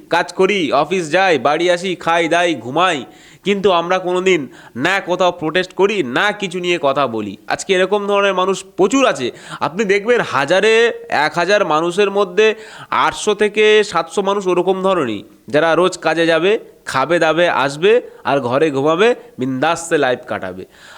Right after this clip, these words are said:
আরে ওটা তো ওদের দেবী, আরে ওটা তো, উম, মা কালী না, মা কালী কে করেছে? আহ, ঠিক আছে,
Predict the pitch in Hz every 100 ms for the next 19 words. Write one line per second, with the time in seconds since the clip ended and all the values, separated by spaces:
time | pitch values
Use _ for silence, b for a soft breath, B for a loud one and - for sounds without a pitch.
0 | B 330 254 240 269 285 220 180 254 220
1 | 165 165 185 147 180 226 175 135 185 196
2 | 196 190 165 156 151 139 117 135 156 139
3 | 117 175 127 98 104 139 143 147 151 147
4 | 123 143 151 123 - B B B 220 226
5 | 180 - 233 185 139 117 113